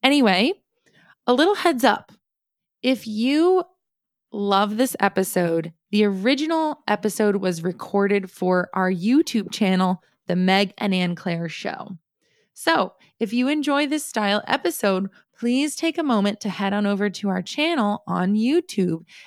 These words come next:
and support us by subscribing. You'll get weekly recovery videos with the both of us over there, and I promise you'll also love those.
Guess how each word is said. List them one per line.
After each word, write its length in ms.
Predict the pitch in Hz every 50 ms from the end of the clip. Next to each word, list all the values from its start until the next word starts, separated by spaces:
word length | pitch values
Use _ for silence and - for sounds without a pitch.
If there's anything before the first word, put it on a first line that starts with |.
| _
and 160 | - 202 208 196
support 460 | - 208 185 - - 277 294 277 214
us 140 | 202 190 -
by 160 | - 185 185
subscribing. 960 | 185 - 170 180 175 - - - - 190 180 185 180 190 - - - - 165 _ _ _ _ - - - - - _ _ _ _ _ _
You'll 140 | - 202 208
get 220 | 202 208 185 -
weekly 340 | 185 214 214 - - - 220
recovery 560 | 202 202 - - 220 233 185 190 202 196 190
videos 540 | 175 165 214 220 220 226 233 240 240 226 214
with 160 | 202 202 -
the 100 | - 190
both 480 | 170 165 - - 180 190 240 277 - -
of 140 | 285 240 208
us 240 | 190 180 180 - -
over 320 | - 190 180 160 185 175
there, 340 | 165 170 165 165 165 185 214 -
and 100 | 220 214
I 120 | 220 220 214
promise 680 | 202 - - 226 220 233 233 254 262 269 - - - _ _ _ _ _ _ -
you'll 360 | 185 180 214 214 214 214 -
also 600 | - 196 202 190 175 - - 214 190 185 185 180 185 _ _ -
love 340 | 180 185 175 175 170 170 170
those. 420 | 175 165 151 - - - - -